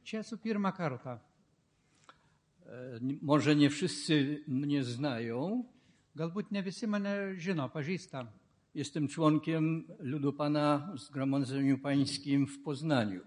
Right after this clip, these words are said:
Speaker 1: Esu Poznanio susirinkimo nariu.
Speaker 2: Nim rozpocznę temat,
Speaker 1: Prieš pradėdamas temą,
Speaker 2: chciałbym także
Speaker 1: norėčiau taip pat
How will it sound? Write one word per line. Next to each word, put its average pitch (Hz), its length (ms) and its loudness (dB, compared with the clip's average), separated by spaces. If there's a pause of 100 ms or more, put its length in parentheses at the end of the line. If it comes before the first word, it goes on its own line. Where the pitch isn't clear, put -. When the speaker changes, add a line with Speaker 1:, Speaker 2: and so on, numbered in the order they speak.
(160)
Speaker 1:
Esu 175 260 -6
Poznanio 185 520 -2
susirinkimo 156 720 -4
nariu. 147 360 -2 (1700)
Speaker 2:
Nim 185 200 -2
rozpocznę 220 560 2
temat, 143 600 0 (260)
Speaker 1:
Prieš 226 180 -2
pradėdamas 185 800 -4
temą, 147 340 -2 (840)
Speaker 2:
chciałbym 165 460 -2
także 143 840 0 (580)
Speaker 1:
norėčiau 190 400 -4
taip 185 200 -10
pat - 260 -2